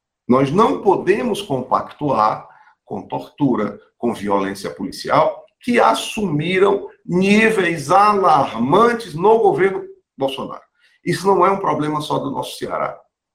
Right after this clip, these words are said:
e existe aqui com muita gravidade. Mas, mais uma vez, eu falava, minha querida Kessia, que o, o governo Bolsonaro desmontou as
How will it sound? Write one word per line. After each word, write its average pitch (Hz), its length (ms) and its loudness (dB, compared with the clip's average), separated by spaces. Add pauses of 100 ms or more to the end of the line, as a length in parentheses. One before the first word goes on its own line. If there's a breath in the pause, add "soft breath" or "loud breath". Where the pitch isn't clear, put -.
(140)
e 131 160 6
existe 110 460 -2
aqui 107 380 -8 (100)
com 143 140 2
muita 131 280 2
gravidade. 113 560 0 (1000 soft breath)
Mas, 131 600 2
mais 170 420 2
uma 220 160 4
vez, 175 400 0 (320 soft breath)
eu 151 140 -4
falava, 160 800 2 (240)
minha 107 240 -8
querida 101 340 -6
Kessia, 104 400 -2
que 143 180 2
o, 156 100 2 (100)
o 147 200 2
governo 143 280 2
Bolsonaro 135 500 2
desmontou 165 560 2
as 170 140 2